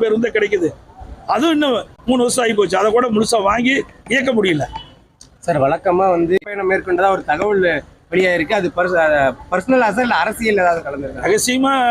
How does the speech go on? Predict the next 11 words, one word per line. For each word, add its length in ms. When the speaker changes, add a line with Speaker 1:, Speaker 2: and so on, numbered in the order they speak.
Speaker 1:
நான் 160
வெளிநாட்டுக்கு 400
போறவங்கள 300
ஒண்ணும் 180
போட 180
மாட்டீங்க, 340
கேள்வி 240
கேட்க 200
மாட்டீங்க. 280
ஸ்பெயின் 340
போற 120